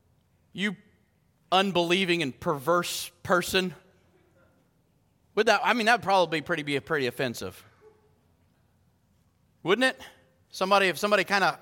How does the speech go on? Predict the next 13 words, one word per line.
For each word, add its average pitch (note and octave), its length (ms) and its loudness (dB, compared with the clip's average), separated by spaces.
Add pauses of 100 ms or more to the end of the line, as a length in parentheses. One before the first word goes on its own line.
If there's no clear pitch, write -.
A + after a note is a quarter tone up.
called G#3 360 4
you G3 200 0
out F#3+ 240 8
and D#3 120 -6
said, F3+ 220 -2
"You F#3 200 -6
unbelieving," F#3 720 0 (160)
and G3 80 -4
the G3 60 2
word C#4 280 -2
perverse F#3+ 560 0
is D#3+ 160 -8
not G#3+ 340 -2